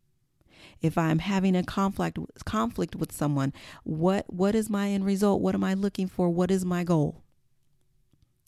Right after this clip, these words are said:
You have to know that. If not, what are you fighting for? What do you need the strength for? Because you have to know what you're fighting for.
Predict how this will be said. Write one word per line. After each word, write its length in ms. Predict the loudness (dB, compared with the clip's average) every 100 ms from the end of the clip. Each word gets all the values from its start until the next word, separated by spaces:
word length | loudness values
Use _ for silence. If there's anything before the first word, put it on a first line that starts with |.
| -6
You 140 | 2 2
have 360 | 2 -6 -8 -6
to 120 | -2
know 220 | 0 2
that. 240 | 0 -2 -6 -16 -2
If 180 | -2 0
not, 240 | 0 0
what 180 | -2 0
are 40 |
you 100 | 0
fighting 460 | -2 -2 -2 0 -2
for? 240 | -4 -12 -12 _ _ _ _ _ _ _ _ _ _ _ _ _ _
What 200 | 2 4
do 60 | 6
you 100 | 6
need 220 | 6 4
the 100 | 0
strength 340 | -2 -2 -2
for? 380 | -4 -10 -10 -14 _ _ _ _ _ _ _ _ _ _ _ _ -16 -2
Because 300 | 2 4 6
you 80 | 6
have 460 | 2 -4 -6 -8 -4
to 120 | 0
know 220 | 2 4
what 180 | 2 0
you're 80 | -2
fighting 460 | -2 -2 0 0
for. 380 | 0 -4 -4 -10